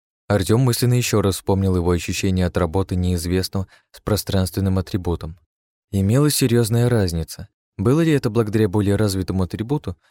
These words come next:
или давали о себе знать различия физиологического характера? Семена основы с одним и тем же атрибутом могут различаться? Если задуматься, то это логично. Так же, как два талантливых пианиста,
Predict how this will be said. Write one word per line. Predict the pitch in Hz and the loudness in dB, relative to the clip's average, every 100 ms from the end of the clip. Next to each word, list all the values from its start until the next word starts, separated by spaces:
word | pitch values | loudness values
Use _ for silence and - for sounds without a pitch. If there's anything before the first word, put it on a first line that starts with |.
| - | -4
или | 92 95 | -2 2
давали | 98 98 95 | 2 2 2
о | 92 | 0
себе | - 92 95 | 0 0 0
знать | 98 87 | 0 0
различия | 101 90 90 82 92 | 0 0 -2 -2 -2
физиологического | 98 90 98 95 90 - 95 101 95 | -2 0 0 0 -2 -6 -4 -2 -2
характера? | 113 104 87 85 85 - _ _ _ _ _ | -2 -2 -2 -8 -8 -14 _ _ _ _ _
Семена | - 107 95 95 | -4 0 2 2
основы | 90 107 101 101 | 0 0 0 0
с | 101 | 0
одним | 92 95 | 0 -2
и | |
тем | 87 95 | 0 -2
же | 92 | 0
атрибутом | 92 101 87 95 - 90 | -2 -2 -4 -4 -2 0
могут | 92 92 92 | 0 -2 -2
различаться? | 92 90 82 98 - 131 - _ _ _ | -2 -2 -2 -4 -4 -10 -14 _ _ _
Если | - 110 139 | -6 -2 0
задуматься, | 151 123 117 135 151 | 2 2 0 0 0
то | 117 | 0
это | 107 | 0
логично. | 120 127 92 - 95 - _ _ _ _ | -2 -2 -4 -6 -8 -12 _ _ _ _
Так | 120 104 | -2 0
же, | 101 | 0
как | 95 92 | -2 -2
два | 98 101 | 2 2
талантливых | - 101 101 92 95 87 85 | 2 0 2 0 -2 -4 -4
пианиста, | - 90 87 95 - 87 | -2 0 0 -2 -4 -10